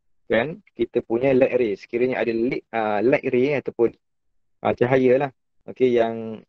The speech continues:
uh, passes through, uh, convex lens, apa yang ter-, terjadi? Okey, light ray tu dia akan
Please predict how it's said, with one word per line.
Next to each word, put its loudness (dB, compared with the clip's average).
uh, -6
passes -4
through, 0
uh, 2
convex 0
lens, -4
apa -8
yang -2
ter-, -20
terjadi? 2
Okey, 2
light 4
ray 2
tu 0
dia 4
akan 0